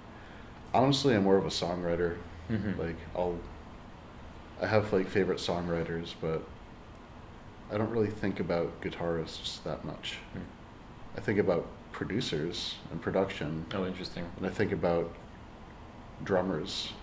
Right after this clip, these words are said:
Speaker 1: probably more than I think about guitarists.
Speaker 2: Who's your drumming spirit animal?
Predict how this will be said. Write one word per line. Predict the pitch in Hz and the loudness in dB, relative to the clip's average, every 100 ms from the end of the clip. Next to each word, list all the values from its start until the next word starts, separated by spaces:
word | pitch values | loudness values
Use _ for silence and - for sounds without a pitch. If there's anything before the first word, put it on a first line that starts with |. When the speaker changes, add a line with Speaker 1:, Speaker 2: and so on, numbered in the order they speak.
| - | -8
Speaker 1:
probably | - 82 85 90 | -2 -2 -2 -2
more | 85 85 | -2 -2
than | 87 80 | -2 -4
I | 78 | -6
think | 87 | -8
about | 82 80 87 | -4 -4 -4
guitarists. | - 87 90 - - - - - - - - - - - - - - - - - - - - - - - - - - - - - - - - | -6 -6 -6 -10 -12 -12 -10 -10 -10 -14 -16 -16 -16 -16 -14 -14 -14 -14 -12 -12 -12 -14 -14 -16 -16 -16 -16 -16 -16 -16 -16 -16 -14 -8 -2
Speaker 2:
Who's | 98 | 0
your | 95 | 0
drumming | 95 85 87 87 | 0 -2 -2 -6
spirit | - 95 87 | -2 0 0
animal? | 82 80 80 | -2 -6 -10